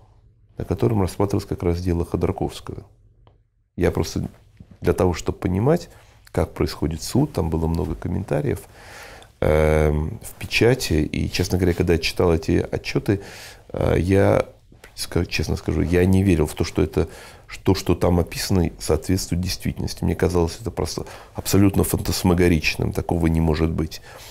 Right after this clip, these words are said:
И поэтому я отправился на одно из этих заседаний, поскольку в суде требуют ис-, выключить телефоны.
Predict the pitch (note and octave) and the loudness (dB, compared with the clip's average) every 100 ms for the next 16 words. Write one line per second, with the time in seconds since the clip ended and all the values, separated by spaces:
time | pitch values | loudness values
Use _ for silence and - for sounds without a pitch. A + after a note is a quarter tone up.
0 | - - F2 E2 F2+ - E2+ E2 E2 E2+ | -18 -6 -2 2 2 2 0 2 4 4
1 | E2 D#2 - - - - _ - - - | 4 0 -6 -20 -20 -20 _ -8 -4 0
2 | E2+ F#2 B2 - - E3+ - - - - | 4 4 2 0 -2 -2 -10 -20 -20 -12
3 | F2+ F2 E2 E2 E2 D#2+ D#2+ E2 D#2+ - | -2 2 2 4 2 2 -2 -2 -4 -4
4 | E2 D2+ D#2 F2 D3+ - - - - - | 0 2 2 2 -2 -6 -20 -20 -20 -20
5 | - - - - D#2+ - E2 - - - | -18 -8 -6 -2 -2 2 0 0 -8 -4
6 | F#2 D#2+ D#2 - D#2+ D#2+ D2 - - - | -2 0 0 0 0 0 -2 -4 -8 -6
7 | F2+ F#2+ F2 - - - D#2 D2 - E2 | -4 -2 -2 -4 -8 -4 -4 -2 -2 -2
8 | C3 | -2